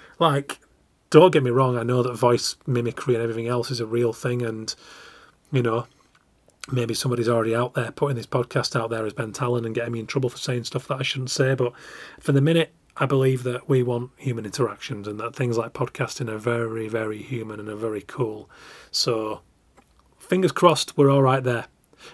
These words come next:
But overall, looking at all of this, right, there's a consistent thread, and it's humanity. It's the idea.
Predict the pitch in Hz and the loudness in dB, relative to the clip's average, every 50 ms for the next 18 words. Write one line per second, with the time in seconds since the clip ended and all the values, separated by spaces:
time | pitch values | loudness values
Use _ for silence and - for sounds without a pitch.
0 | - - 165 - 214 220 202 165 175 170 160 151 143 139 139 135 - - 135 139 | -8 -6 -2 2 4 4 4 6 8 8 10 10 10 8 6 4 2 2 0 2
1 | 147 139 135 135 127 - 127 113 - - 127 117 123 135 131 117 127 131 - - | 4 4 2 2 2 0 -2 -2 -2 -2 -2 -2 -2 -2 -4 -4 -4 -8 -10 -6
2 | - 135 117 - - 135 - - - 135 120 131 - _ _ _ _ _ - - | -4 -4 -2 -2 -2 -2 -2 0 -2 -2 -2 -4 -8 _ _ _ _ _ -4 0
3 | - 120 113 113 - - _ _ _ _ _ _ - - - - 131 123 117 - | 0 0 0 -2 -6 -12 _ _ _ _ _ _ -20 -20 -10 -6 -6 -6 -4 -4
4 | - 135 117 110 110 110 107 107 110 110 - _ _ _ _ _ - _ _ - | -2 -2 0 0 0 -2 -4 -6 -10 -12 -14 _ _ _ _ _ -20 _ _ -12
5 | - - 135 117 117 110 - 123 113 110 101 | -2 0 0 0 0 0 0 0 -2 -2 -4